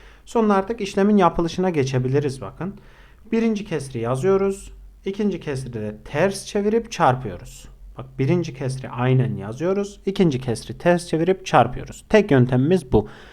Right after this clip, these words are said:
Yani farklı yöntemler de var ama bundan tüm soruları çözebilirsiniz. Çok fazla uzatmadan hemen uygulanışa geçelim. Şimdi öncelikle doğal sayı varsa paydasına bir yazıyorum. Burada bir doğal sayı yok. İkisi de kesir.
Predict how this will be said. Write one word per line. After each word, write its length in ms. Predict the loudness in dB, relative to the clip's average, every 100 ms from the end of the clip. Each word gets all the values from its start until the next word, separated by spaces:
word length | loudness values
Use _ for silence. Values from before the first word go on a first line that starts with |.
| -20 -2
Yani 140 | 2 8
farklı 300 | 8 8 8
yöntemler 480 | 8 8 8 8 8
de 80 |
var 120 | 6 6
ama 360 | 4 0 -4 4
bundan 320 | 6 6 6
tüm 200 | 4 6
soruları 360 | 4 6 4
çözebilirsiniz. 840 | 6 6 8 6 4 2 -2 -4 -8 -18 -20 0
Çok 200 | 4 6
fazla 260 | 6 4 4
uzatmadan 600 | 2 2 0 2 0 0
hemen 220 | 0 2
uygulanışa 840 | 4 2 2 0 -2 0 0 0 -2
geçelim. 340 | -4 -4 -16 -18 -20 -20 -20 -20 -20 -18
Şimdi 380 | -2 0 0 -2 -12 -20 -2
öncelikle 500 | 2 6 4 4 4
doğal 240 | 6 6 6
sayı 240 | 2 2
varsa 300 | 2 0 -2
paydasına 560 | 2 4 4 2 0 2
bir 100 | 2
yazıyorum. 540 | 2 2 2 0 -2 -2
Burada 240 | 2 4
bir 80 | 6
doğal 200 | 6 6
sayı 260 | 4 -2 0
yok. 240 | 0 -2
İkisi 260 | -8 -6 -2
de 120 | 0
kesir. 480 | -2 -4 -12 -16